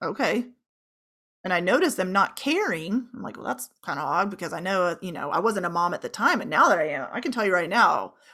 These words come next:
which I got a phone call last week from my fourth grader's teacher. Let's, let me tell you, he decided to dump milk all over his tray in the cafeteria and gave her one of these,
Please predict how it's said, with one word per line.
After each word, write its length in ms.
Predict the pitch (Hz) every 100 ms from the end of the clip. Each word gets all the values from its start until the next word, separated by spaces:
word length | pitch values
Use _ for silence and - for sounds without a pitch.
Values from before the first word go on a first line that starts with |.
| -
which 160 | - -
I 120 | -
got 240 | 175 240 180
a 60 |
phone 220 | 160 160 170
call 260 | 175 -
last 280 | - 101 -
week 160 | 180 -
from 140 | 180
my 140 | 175 180
fourth 260 | 480 480
grader's 340 | 214 185 165 165
teacher. 420 | 190 - - -
Let's, 260 | 233 233 -
let 100 | 196
me 80 |
tell 180 | 190 185
you, 60 | 165
he 140 | - 208
decided 420 | 196 202 185 165
to 80 | 165
dump 260 | 170 165 175
milk 240 | 190 233
all 160 | 185 165
over 180 | 170
his 120 | 156 -
tray 220 | 196 185
in 100 | 165
the 80 | 151
cafeteria 880 | - 185 175 - 220 196 165 165 202 - - - -
and 160 | 180 185
gave 200 | 190 190
her 100 | 180
one 240 | 180 180
of 100 | 175
these, 340 | 175 156 143